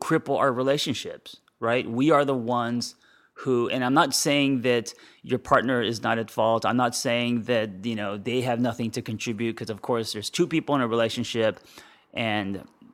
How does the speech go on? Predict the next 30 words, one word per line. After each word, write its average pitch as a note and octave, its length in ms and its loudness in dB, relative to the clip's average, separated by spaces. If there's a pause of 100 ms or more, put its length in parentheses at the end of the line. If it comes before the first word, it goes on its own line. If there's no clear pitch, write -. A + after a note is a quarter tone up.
there A#2 340 2
are G#2 280 0
some C#3 260 0
things B2 220 0
that A#2 60 -4
you A#2 120 -2
can't A2+ 200 -2
con-, A2+ 140 -2
control, C3+ 540 2
like, G2 320 -4
like G#2+ 160 -8
your A#2 100 -4
partner. G2+ 460 0
But A#2 520 4 (1600)
your C#3+ 240 4
ownership C#3+ 560 4
is A#2+ 200 -2
you, B2 400 2 (300)
and A#2+ 480 -2
the, A2+ 520 -4
the, A#2 320 -2
the A2 120 -6
greatest C3 360 0
enemy F3+ 340 6
in A2+ 80 2
your A#2 120 2
relationship A2+ 500 0
isn't C#3 260 0
your G#2+ 120 -4
partner. B2 540 -2